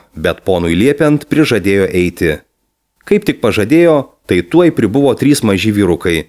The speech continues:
nuvedė ją į didelį kalną, kur daug gyveno tokių mažų žmonelių. Ten pas juos viskas buvo maža, ir lovos, ir stalai, ir krėslas, ale taip viskas buvo gražu, kad neapsakyti negalima. Šašauninkė gulėjo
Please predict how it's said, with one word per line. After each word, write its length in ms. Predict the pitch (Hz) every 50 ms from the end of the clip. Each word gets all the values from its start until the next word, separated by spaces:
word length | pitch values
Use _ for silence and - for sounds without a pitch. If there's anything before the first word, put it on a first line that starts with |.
| _ _ _ _ _ _ -
nuvedė 380 | 120 165 156 156 135 113 127 120
ją 140 | 117 120 117 113 104 - -
į 140 | 107 98 80
didelį 320 | 104 107 104 92 87 90
kalną, 480 | - - 87 82 85 85 85 85 85 82 78 - _
kur 160 | - - -
daug 240 | 87 73 92 120 156
gyveno 460 | 151 156 147 147 147 139 139 143 135 127
tokių 300 | - 95 - - 143 139 127
mažų 240 | 107 90 92 110 110 90
žmonelių. 540 | 92 90 87 87 87 85 85 82 80 78 - _ _ _ _ -
Ten 220 | 185 190 190 180
pas 160 | 175 165 151 -
juos 300 | 156 160 160 147 - 135
viskas 320 | 175 208 - - 180 160
buvo 240 | 120 104 135 131 120
maža, 480 | 107 104 104 101 101 92 80 90 90 87
ir 160 | 87 92 90
lovos, 540 | 87 82 98 131 156 160 147 143 127 - -
ir 80 | 95 87
stalai, 640 | - - - 87 87 98 123 147 160 160 151 156 - _
ir 160 | - 117 -
krėslas, 720 | - - 90 98 120 139 139 - 131 131 127 117 - - - _ _ _ _ _ -
ale 160 | 90 90 90
taip 240 | 87 - 90 90 104
viskas 400 | 101 117 135 - - 107 90 82
buvo 240 | 92 120 135 127 101
gražu, 640 | 80 87 85 80 78 - - 156 180 156 92 - - _ _ _ _ _ -
kad 160 | 110 104 -
neapsakyti 640 | 104 98 92 - - - 85 - - 92 - - 85
negalima. 640 | 85 82 76 85 82 82 85 85 82 82 80 76 - _ _ _ _ _ _ _ _ _ _ -
Šašauninkė 720 | - 101 - - 92 82 90 104 117 123 117 - 113 107 87
gulėjo 420 | 90 98 95 101 107 107 104 104